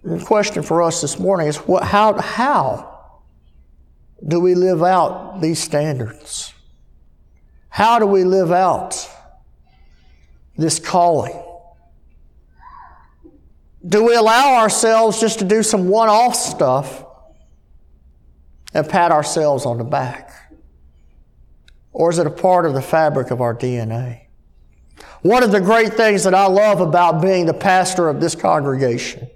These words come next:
is our third Sunday noisy offering. And not just because I get to pass the hat twice in one service, although that is a good thing from time to time. But what is really neat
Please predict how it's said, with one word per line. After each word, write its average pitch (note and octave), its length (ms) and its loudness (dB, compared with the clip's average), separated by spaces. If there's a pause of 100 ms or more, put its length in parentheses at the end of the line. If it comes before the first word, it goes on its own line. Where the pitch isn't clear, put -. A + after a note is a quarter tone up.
(960)
is F3+ 200 2
our F#3 180 4
third G3+ 460 2
Sunday F3 580 0
noisy D3 500 0
offering. B2 520 -6 (960)
And D#3+ 100 2
not F#3+ 260 2
just F#3 200 0
because F3 380 2
I E3 80 2
get F3+ 160 0
to F3 40 -4
pass D#3 360 0
the D3 100 0
hat D3 240 0
twice D3 420 0
in B2+ 120 -4
one B2+ 160 -2
service, C#3 400 -2
although F#3 340 0 (160)
that C4 220 2
is B3 180 2
a A3 60 0
good C4+ 260 2
thing F#3+ 220 2
from D#3 160 -8
time D3 320 -2
to B2+ 40 -4
time. B2+ 380 -4 (1300)
But G3 260 2
what A3+ 200 0
is F3+ 140 0
really F#3+ 340 0
neat D3+ 640 -6